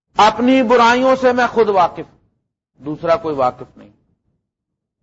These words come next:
میرے ای میل میں کیا ہے، میرے پاس پاس ورڈ ہے نا، میں نے ڈاک چیک کرنی ہے نا کیا ہے اندر۔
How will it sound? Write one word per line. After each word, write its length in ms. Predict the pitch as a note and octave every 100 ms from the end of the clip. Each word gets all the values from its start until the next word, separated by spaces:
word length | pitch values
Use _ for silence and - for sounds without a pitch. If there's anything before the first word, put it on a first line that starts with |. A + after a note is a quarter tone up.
| _ _ _ _ -
میرے 320 | D3+ F#3+ A3
ای 200 | G#3+ G#3+ A3
میل 260 | G#3 A3
میں 160 | A3 G#3+
کیا 200 | A3+ A3
ہے، 120 | A3 A3+
میرے 260 | G3+ A#3 B4+
پاس 180 | G#3+ F#3+ -
پاس 240 | F3 D#3+
ورڈ 200 | D3 D3 D3+
ہے 60 |
نا، 120 | G3 G#3+ _ _ _ _ _ _ _ _ _ -
میں 240 | C3 D#3
نے 120 | G#3 B3
ڈاک 360 | G#3 G#3 G#3
چیک 280 | G#3+ G3+ E3
کرنی 300 | F#3 E3 F3+
ہے 40 | D#3
نا 80 | -
کیا 160 | F3+
ہے 60 | D#3+
اندر۔ 200 | A2 G2+